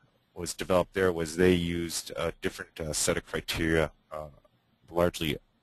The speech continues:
R H and I S I for their development of their,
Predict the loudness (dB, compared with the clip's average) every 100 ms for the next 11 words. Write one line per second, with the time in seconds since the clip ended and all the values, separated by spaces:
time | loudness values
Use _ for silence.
0 | _ _ _ 4 6 4 2 -2 -2 -6
1 | -6 -8 -6 -4 0 2 0 -2 -10 _
2 | -18 -12 -12 -12 -16 -16 -16 -16 -18 -20
3 | -20 -20 _ -2 -2